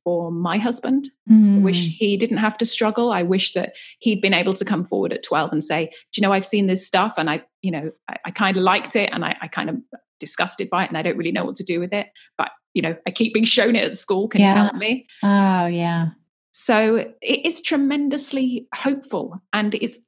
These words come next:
Speaker 1: you know, the answer is really simple. Walk in the light. It's
Speaker 2: Mm-hmm.
Speaker 1: really, really simple. You know, we, it's not easy. <laughs>
Speaker 2: Yeah.
Speaker 1: But, um, it's really very, very simple.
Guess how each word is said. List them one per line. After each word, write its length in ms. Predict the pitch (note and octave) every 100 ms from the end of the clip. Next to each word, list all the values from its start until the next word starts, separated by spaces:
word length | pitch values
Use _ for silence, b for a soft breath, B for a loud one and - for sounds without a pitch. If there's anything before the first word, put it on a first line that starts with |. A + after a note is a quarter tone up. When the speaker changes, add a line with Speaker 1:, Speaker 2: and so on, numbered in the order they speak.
| -
Speaker 1:
you 160 | - A#3+
know, 100 | G3
the 120 | G3
answer 300 | C4+ C#4+ C#4+
is 100 | B3
really 340 | G#3 A#3 D4 D4
simple. 540 | - D#4 D#4 D#3+ C#3+ _ _ _
Walk 260 | F3+ F#3 F#3
in 100 | A3+
the 60 |
light. 280 | A#3 C4 B3+ - _ _ -
It's 300 | G#3 F#3 G3
Speaker 2:
Mm-hmm. 180 | F#3+ F#3
Speaker 1:
really, 360 | A#3+ A#3+ A#3 A#3
really 220 | A3+ A3+
simple. 480 | A#3 A#3 C4 A3+ E3+
You 100 | G3+
know, 100 | G3+
we, 220 | E3+ F3+ -
it's 140 | F#3
not 120 | A#3+ A#3+
easy. 460 | B3 A#3+ - C4+ C4 B3
<laughs> 200 | B3+ -
Speaker 2:
Yeah. 320 | A3+ G#3 F3 - _
Speaker 1:
But, 280 | G#3 G3+ F#3 -
um, 320 | G3+ G#3+ - - -
it's 240 | B3 - A3
really 560 | G#3+ A3+ A3 A3 A3+ - _ _
very, 300 | F#3+ F3 A3+
very 560 | A3+ G#3 D#3+ F#3 G#3+ - _ _
simple. 520 | - C#4+ C#4 - D#3